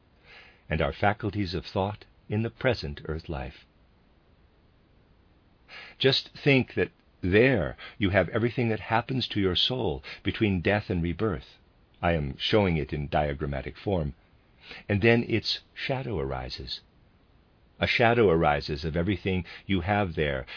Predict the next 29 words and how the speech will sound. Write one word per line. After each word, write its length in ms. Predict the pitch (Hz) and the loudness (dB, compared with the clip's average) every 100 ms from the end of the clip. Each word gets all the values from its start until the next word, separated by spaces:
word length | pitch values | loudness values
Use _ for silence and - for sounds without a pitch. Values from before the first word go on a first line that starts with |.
| - | -2
and 200 | 90 90 | 0 2
this 240 | 92 - | 0 -4
shadow 640 | - - 113 110 101 69 69 - - - | -8 -4 -2 -2 -2 -4 -6 -14 -20 -6
becomes 340 | 95 - 82 78 | -4 0 -2 -2
the 80 | 71 | -6
content 600 | - 117 113 113 113 - | -2 0 0 -2 -4 -4
of 400 | 90 95 92 90 | 0 0 -2 -4
your 300 | 80 80 82 | -2 -2 -2
head, 460 | - 82 64 60 - _ _ _ - - - | -4 -6 -6 -8 -16 _ _ _ -20 -10 -6
the 80 | |
content 640 | 92 - 117 117 120 110 - | -6 0 0 2 0 -2 0
of 240 | 90 92 | 0 0
your 180 | 85 82 | 0 -4
thoughts. 600 | 80 - 65 - - - - _ _ _ _ _ _ _ - | -4 -6 -8 -8 -12 -12 -16 _ _ _ _ _ _ _ -4
It 140 | 85 | 0
is 120 | 104 98 | 0 0
your 140 | 90 | 0
faculty 580 | - 127 139 80 82 82 | -2 -6 -6 -10 -6 -6
of 280 | 113 90 71 | -4 -6 -8
thought. 440 | - 117 92 - - _ _ _ _ _ _ _ _ _ _ _ _ _ _ _ _ - - - | -10 -10 -12 -18 -20 _ _ _ _ _ _ _ _ _ _ _ _ _ _ _ _ -20 -18 -2
What 240 | - 143 - - | 6 6 4 0
you 200 | 120 117 | 8 10
are 200 | 104 - | 10 8
thinking 480 | - 139 131 123 104 | 2 0 0 2 2
now, 400 | 95 87 62 60 - _ _ _ _ _ _ - | 2 0 -4 -8 -18 _ _ _ _ _ _ 0
those 240 | 87 87 | 2 2
are 60 | 95 | 0
the 100 | 98 | 0
forces 500 | 117 107 - 82 | 2 2 2 -4